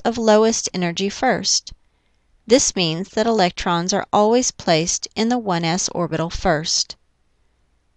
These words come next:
A sublevel must be completely filled before placing electrons in a higher sublevel.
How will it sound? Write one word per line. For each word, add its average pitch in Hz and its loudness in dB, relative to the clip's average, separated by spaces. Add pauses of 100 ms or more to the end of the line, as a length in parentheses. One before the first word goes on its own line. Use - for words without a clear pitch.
(140)
A 233 4
sublevel 202 4
must 254 2
be 262 -2
completely 269 0
filled 208 2
before 240 0
placing 220 0
electrons 175 0
in - -4
a 208 0
higher 294 0
sublevel. - -4